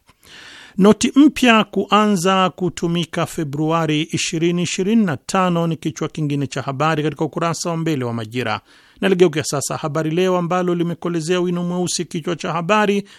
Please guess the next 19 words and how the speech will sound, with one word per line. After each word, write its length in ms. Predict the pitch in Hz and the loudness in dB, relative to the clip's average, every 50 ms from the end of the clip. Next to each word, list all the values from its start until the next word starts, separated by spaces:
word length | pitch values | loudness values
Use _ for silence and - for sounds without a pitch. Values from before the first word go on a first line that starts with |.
| - - _ | -20 -18 _
"Samia 600 | - - - 104 104 127 147 170 185 185 175 170 - | -8 -6 -4 -2 -2 -2 0 0 0 0 -2 -2 -2
ataka 580 | 175 175 165 - - 185 185 165 - - 180 | -2 -2 -2 -2 -2 -2 -2 -4 -4 -4 -4
udhibiti 600 | 175 170 147 170 175 156 185 180 - - - 175 | -2 -2 -4 -4 -4 -4 -4 -4 -4 -4 -4 -4
milipuko 500 | 170 165 156 151 - - 156 - - - | -2 -2 -2 -4 -4 -6 -8 -6 -6 -6
ya 60 | 143 | -6
magonjwa." 720 | 139 135 127 123 123 131 123 113 110 101 110 107 107 110 | -4 -4 -6 -4 -6 -6 -6 -6 -8 -8 -10 -10 -10 -8
Mwanahabari 880 | 113 117 151 190 202 202 185 - - 202 180 170 202 202 196 190 180 180 | -6 -4 -2 0 0 -2 -2 -4 -4 -4 -2 0 0 2 2 0 0 -2
kwa 180 | 165 - 175 160 | -4 -4 -4 -4
upande 300 | 143 - 147 147 143 143 | -4 -6 -8 -6 -6 -6
wake 560 | 143 143 139 135 _ - 139 131 131 123 - _ _ _ _ - - | -6 -6 -6 -8 _ -8 -6 -6 -6 -8 -10 _ _ _ _ -14 -12
limeandika, 720 | 165 131 - - 113 110 143 247 - - 135 107 92 90 - _ - _ _ _ _ | -10 -10 -8 -8 -2 0 2 2 2 0 -2 -6 -6 -6 -10 _ -20 _ _ _ _
"Rais 240 | - - 82 95 - - | -14 -12 -10 -6 -4 -4
Samia 420 | - 151 147 156 170 180 175 170 151 | -2 -2 -2 0 0 0 0 -2 -2
kukabidhi 640 | - 175 156 - - 160 151 156 180 180 151 165 170 | -4 -4 -4 -4 -4 -4 -2 -2 -2 -2 -2 -2 -2
zawadi 540 | 147 160 165 165 175 180 180 175 156 170 170 | -2 -2 -2 0 0 0 0 0 -2 -4 -4
kwa 200 | - - 170 160 | -2 -2 0 0
walipa 400 | 165 165 165 160 156 - 165 151 | 0 0 0 -2 -2 -4 -6 -6
kodi 300 | - - 175 170 160 175 | -4 -4 -4 -2 -2 -2
bora 440 | 160 175 196 196 190 185 185 185 | 0 0 2 2 2 2 2 0